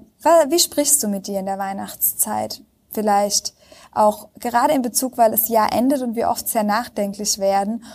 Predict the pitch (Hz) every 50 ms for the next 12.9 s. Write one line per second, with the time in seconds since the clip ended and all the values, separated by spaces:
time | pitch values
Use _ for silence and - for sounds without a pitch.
0 | - - - - 226 220 214 214 - - - 214 220 - - - - - _ _
1 | _ _ _ _ _ - 220 220 220 220 226 220 220 220 220 214 202 220 220 220
2 | - 254 220 214 220 208 - 220 214 190 - 208 - - 208 208 208 - 226 214
3 | 202 208 202 202 202 - - 220 220 214 214 202 196 190 190 196 196 185 196 196
4 | 196 196 190 202 202 208 214 214 - - - - - _ - 214 208 - 220 208
5 | 214 202 202 202 208 220 208 214 214 220 208 214 208 202 _ - - - _ _
6 | _ _ _ _ _ _ - 214 - - 226 214 208 - - - - - 220 226
7 | 226 220 214 214 208 208 - 214 208 208 - - 214 208 - - 214 214 208 208
8 | 208 - _ _ _ _ _ - - 214 220 240 247 - - 214 208 202 - -
9 | 202 220 247 254 247 226 214 202 - - - - 208 - 196 196 226 262 277 -
10 | 262 247 - 220 208 208 196 - 214 208 208 214 208 - - - _ _ - _
11 | _ - - - - 226 226 214 214 202 196 - - - 185 - - 214 202 208
12 | - 196 202 208 214 208 208 202 202 - 208 202 208 - - 202 185 180